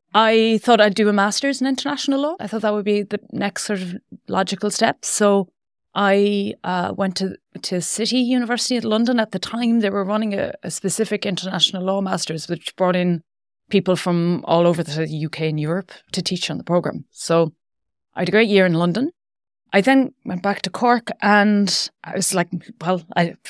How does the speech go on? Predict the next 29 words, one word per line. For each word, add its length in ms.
I 80
was 140
waiting 300
to 100
do 180
the 100
civil 240
service 340
exams, 360
actually, 320
because 220
that's 180
how 100
you 140
become 280
a 20
diplomat." 460
Um, 500
and 520
I 60
think 200
it 40
w-, 160
I 140
think 120
it's 160
really 220
important 460
about 280